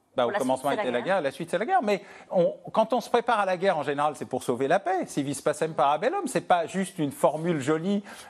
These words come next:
Speaker 1: euh, pour
Speaker 2: Oui.
Speaker 1: fin de soirée, euh, animée. Il y a un vrai enjeu aujourd'hui dans la reconstruction d'une volonté à la fois de puissance et de souveraineté. C'est aussi une garantie de la paix. Quand on est faible,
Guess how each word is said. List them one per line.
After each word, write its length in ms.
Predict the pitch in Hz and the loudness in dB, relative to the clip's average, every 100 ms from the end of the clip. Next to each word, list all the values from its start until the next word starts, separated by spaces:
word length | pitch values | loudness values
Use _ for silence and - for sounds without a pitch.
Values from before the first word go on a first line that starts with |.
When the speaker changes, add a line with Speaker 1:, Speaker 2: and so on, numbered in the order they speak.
| - | 2
Speaker 1:
euh, 160 | 135 | 2
pour 160 | 135 151 | 2 0
Speaker 2:
Oui. 80 | 277 | 0
Speaker 1:
fin 80 | |
de 60 | 165 | 0
soirée, 500 | - 151 143 170 151 | 2 2 2 0 2
euh, 100 | 131 | 2
animée. 460 | 160 160 214 277 269 - - | 2 0 0 0 0 -6 -6
Il 60 | 143 | 2
y 40 | |
a 80 | 160 | 2
un 120 | 160 | 2
vrai 240 | 156 269 262 | 2 2 4
enjeu 340 | 233 226 339 | 2 2 2
aujourd'hui 520 | 294 180 170 151 170 | 2 2 0 -2 -2
dans 260 | 147 139 131 - - | 2 2 0 -10 -2
la 140 | 139 | 0
reconstruction 1000 | 131 175 175 180 - 190 180 196 196 185 | 2 0 0 -4 -2 -4 0 0 0 0
d'une 280 | 135 151 143 | -2 0 0
volonté 800 | 120 185 196 190 - 208 196 185 | 4 4 4 -4 0 0 2 0
à 100 | 147 | 0
la 120 | 147 | 2
fois 320 | 143 160 147 - - | 0 0 0 -2 -14
de 140 | 117 110 | -6 -4
puissance 600 | - 185 180 262 285 277 | -2 -2 2 2 2 0
et 60 | 147 | 0
de 240 | 160 165 - - | 2 0 -6 -16
souveraineté. 920 | - - 185 160 185 175 170 190 180 | -6 -2 0 2 0 -2 -2 -2 -2
C'est 240 | - 147 139 | -4 -2 -2
aussi 200 | 127 262 | -2 0
une 120 | 196 | 2
garantie 400 | 160 139 151 226 | 2 2 -4 -6
de 80 | 196 | 0
la 100 | 208 | 0
paix. 220 | 339 339 | 0 -2
Quand 200 | 190 - | -2 0
on 120 | 156 | 0
est 100 | 147 | 0
faible, 540 | 139 - 294 330 135 | 0 2 2 2 -4